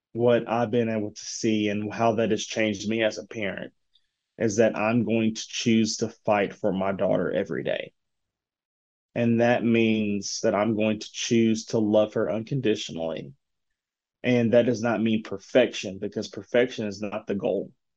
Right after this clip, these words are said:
in my mind and within our home. The goal is not perfection. The goal is in imperfection to show grace. And that means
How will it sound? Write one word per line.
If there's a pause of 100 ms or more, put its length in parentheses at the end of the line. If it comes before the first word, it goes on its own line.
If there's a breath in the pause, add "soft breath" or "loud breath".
(400)
in
my
mind (240)
and
within
our
home.
The
goal
is
not
perfection.
The
goal
is
in
imperfection
to
show
grace. (640)
And
that
means